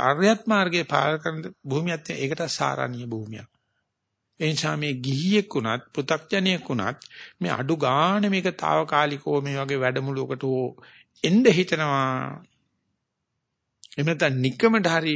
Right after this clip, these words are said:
කෙහුරවුල් වාලා සිවුරක් දාගන්න හිතනවා කියන හිතිල්ල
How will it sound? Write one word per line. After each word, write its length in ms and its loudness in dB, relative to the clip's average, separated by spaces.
කෙහුරවුල් 560 2
වාලා 420 2
සිවුරක් 420 0
දාගන්න 420 2
හිතනවා 760 0
කියන 320 -2
හිතිල්ල 580 -2